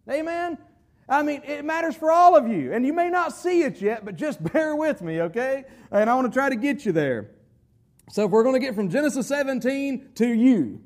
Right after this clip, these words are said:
okay? But here's where it starts. Genesis chapter number seventeen, verse number one, the Lord breaks thirteen years of silence following the Hagar debacle with these words. And when Abram,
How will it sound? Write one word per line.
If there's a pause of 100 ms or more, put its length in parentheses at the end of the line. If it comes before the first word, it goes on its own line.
okay? (480)
But
here's
where
it
starts. (340)
Genesis
chapter
number
seventeen,
verse
number
one, (100)
the
Lord
breaks
thirteen
years
of
silence (340)
following
the
Hagar
debacle
with
these
words. (340)
And
when
Abram,